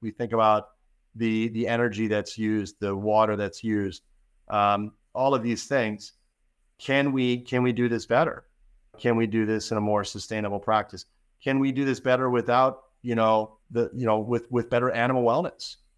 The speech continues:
That's, that's critical. That's really important to,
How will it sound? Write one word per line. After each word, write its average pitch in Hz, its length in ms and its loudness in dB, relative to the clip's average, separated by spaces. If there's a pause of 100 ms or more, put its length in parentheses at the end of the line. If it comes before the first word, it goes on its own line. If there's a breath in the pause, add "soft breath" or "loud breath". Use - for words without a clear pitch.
(220)
That's, 143 300 2
that's 208 260 -2
critical. 180 480 0
That's 123 280 0
really 180 240 0
important 127 500 -2
to, 107 440 -2